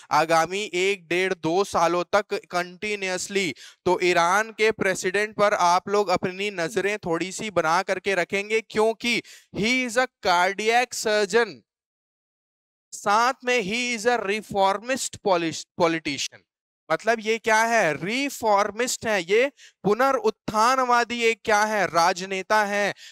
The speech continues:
जो ईरान की कुछ दकियानूसी चीजों को बदल करके, रिफॉर्म करके वो क्या करने वाले हैं? मॉडर्निटी की ओर में ईरान को लेके आने वाले हैं।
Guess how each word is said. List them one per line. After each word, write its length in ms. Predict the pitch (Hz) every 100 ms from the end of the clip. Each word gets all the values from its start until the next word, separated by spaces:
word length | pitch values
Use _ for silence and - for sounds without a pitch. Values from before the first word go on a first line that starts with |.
| -
जो 240 | 156 208 262
ईरान 480 | 208 208 190 208 240
की 220 | 240 240 240
कुछ 280 | - 247
दकियानूसी 920 | 185 196 - 220 226 214 208 - 269 277 - - -
चीजों 400 | 208 214 190 254
को 200 | - 240
बदल 400 | 185 160 220 262
करके, 400 | 240 220 214 214
रिफॉर्म 520 | 185 175 - 202 233
करके 320 | 240 226 220 226
वो 140 | 214
क्या 220 | 208 190
करने 300 | 196 208 202
वाले 240 | 202 190 196
हैं? 120 | 214 190
मॉडर्निटी 760 | 165 180 185 226 208 196 269 269
की 180 | 254 226
ओर 280 | 214 208
में 220 | 190 226 285 - - 175
ईरान 360 | 180 170 190
को 180 | 196 208
लेके 440 | 226 170 170 208 240
आने 360 | - 151 160
वाले 320 | 160 135 135 139
हैं। 240 | 156 147